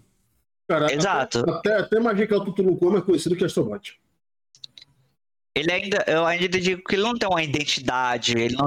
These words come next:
Speaker 2: tem uma, ele, tipo assim, "Ô, jogador, tudo bom?" Mas ele não, não tem uma personalidade, ele não tem ainda um carisma. Ele tem
Speaker 1: Ele
Speaker 2: um
Speaker 1: é o
Speaker 2: carinho.
Speaker 1: Clipper. Ele é o Clipper da
Speaker 2: É, ele é um Clipper.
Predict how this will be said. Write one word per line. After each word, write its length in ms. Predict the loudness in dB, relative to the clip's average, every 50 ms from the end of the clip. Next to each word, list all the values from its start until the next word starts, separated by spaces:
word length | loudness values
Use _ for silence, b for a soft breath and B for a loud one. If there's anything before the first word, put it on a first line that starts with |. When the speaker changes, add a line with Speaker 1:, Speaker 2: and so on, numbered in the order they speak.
| 0
Speaker 2:
tem 120 | 0 0 0
uma, 640 | 2 2 2 2 2 0 0 0 0 -2 -2 -2 -4
ele, 300 | -4 -2 0 0 0 -2
tipo 300 | -2 -6 -8 -6 -4 -2
assim, 200 | -2 -2 -2 0
"Ô, 200 | 0 2 2 2 2
jogador, 460 | 2 2 2 0 0 2 2 2 0
tudo 220 | 0 -2 -2 0
bom?" 160 | 0 0 0 -2
Mas 440 | -2 -2 -2 -2 -2 -4 -4 -8 _ -4
ele 240 | -4 -2 -2 -2
não, 720 | 0 0 0 0 0 2 2 2 2 2 0 0 -2 -6 -10 B B B B B B B B B B -4
não 760 | -2 0 0 2 2 2 2 2 2 2 2 2 2 2 0 0 -2 -4 -6
tem 100 | -2 0
uma 140 | 0 0 -2
personalidade, 840 | -2 -4 -2 -2 -2 -2 -2 -2 -2 -2 -2 -2 -2 -2 -2 -2 -2
ele 80 | 0 0
não 120 | -2 0 0
tem 120 | 0 0
ainda 200 | 0 0 0 -2
um 100 | -2 -2
carisma. 760 | -2 0 0 2 2 2 2 2 0 0 0 0 -2 -2 -2 -4 _ -6
Ele 120 | -4 -2
tem 100 | 0 0
Speaker 1:
Ele 80 | 2 2
Speaker 2:
um 40 | 2
Speaker 1:
é 20 |
o 40 | 2
Speaker 2:
carinho. 220 | 2 2 2 2
Speaker 1:
Clipper. 420 | 2 2 2 2 0 -2 -4 -6 -12 _ _ _ 0
Ele 100 | 2 2
é 40 | 2
o 80 | 2 0
Clipper 380 | 0 0 0 2 0 2 2
da 80 | 2 2
Speaker 2:
É, 80 | 2 2
ele 100 | 2 2
é 60 | 2
um 160 | 2 2 2
Clipper. 580 | 4 4 4 4 2 2 0 0 0 0 -2